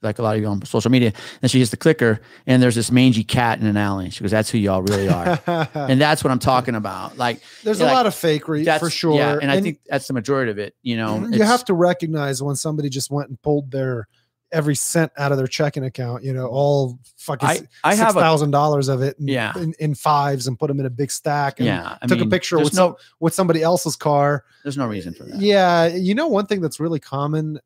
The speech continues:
Speaker 2: um, in the Middle East, all my friends do this. It's annoying as fu-, I talk shit to them all the time.
Speaker 1: Uh-huh.
Speaker 2: Like, "Like, what the fuck are you doing?"
Speaker 1: Yeah.
Speaker 2: They see a Mercedes parked on the street,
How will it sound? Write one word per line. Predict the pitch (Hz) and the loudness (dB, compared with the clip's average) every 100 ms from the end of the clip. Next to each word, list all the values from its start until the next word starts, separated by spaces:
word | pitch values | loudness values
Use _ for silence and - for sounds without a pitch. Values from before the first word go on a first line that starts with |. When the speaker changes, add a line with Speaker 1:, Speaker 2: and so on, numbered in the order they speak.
| - | -14
Speaker 2:
um, | 127 120 113 101 _ _ _ _ _ _ _ _ | -12 -10 -12 -16 _ _ _ _ _ _ _ _
in | 139 | -4
the | 131 | -2
Middle | 147 143 139 | 0 0 -2
East, | 131 - | -4 -4
all | 156 160 | 0 2
my | 156 135 | 2 -2
friends | - 127 117 | -2 -4 -2
do | 131 | -2
this. | 120 135 | -2 -6
It's | 127 | -4
annoying | 131 139 135 | 0 0 -2
as | - | -4
fu-, | - | -4
I | 165 | -2
talk | 175 170 | 0 0
shit | - 165 | 0 -4
to | 151 | -4
them | 127 127 | -4 -4
all | 131 | -6
the | 117 | -4
time. | 110 | -2
Speaker 1:
Uh-huh. | 117 | 0
Speaker 2:
Like, | 113 _ _ | -2 _ _
"Like, | 233 277 | -10 -8
what | 269 | -10
the | |
fuck | - 302 - | -6 -4 -2
are | 185 | -2
you | 151 | -2
doing?" | 131 156 110 - | -2 -4 -6 -8
Speaker 1:
Yeah. | 95 - | -8 -2
Speaker 2:
They | 165 | -2
see | - 214 214 | 0 2 4
a | |
Mercedes | 175 156 180 175 147 | 2 0 0 0 -2
parked | - 147 - | -2 -4 -4
on | 139 | -6
the | 131 | -6
street, | - 151 170 | -4 -2 -2